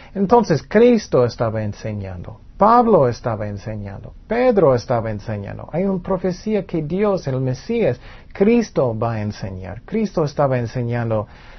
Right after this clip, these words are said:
la gente. Entonces, obviamente necesitamos estudiar. ¿Y qué es estudiar? Es para que tú puedas entender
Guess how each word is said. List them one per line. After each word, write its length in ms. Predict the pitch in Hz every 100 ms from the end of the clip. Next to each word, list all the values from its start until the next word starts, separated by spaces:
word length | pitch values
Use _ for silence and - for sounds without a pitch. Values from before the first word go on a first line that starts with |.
| -
la 220 | 110 113
gente. 400 | 110 110 95 101
Entonces, 420 | 113 156 175 147 180
obviamente 680 | 208 220 220 185 180 180 143
necesitamos 840 | 120 - - 135 127 110 117 110
estudiar. 880 | 123 - 110 104 101 101 98 90 - - - - - - - - - - -
¿Y 400 | - 135 127 - - -
qué 220 | 196 220
es 160 | 208
estudiar? 640 | 165 - 170 165 180 196 139
Es 160 | 131 123
para 280 | - 147 143
que 180 | 131
tú 220 | 113 170 180
puedas 440 | - 139 143 135
entender 800 | 123 113 117 110 110 113 131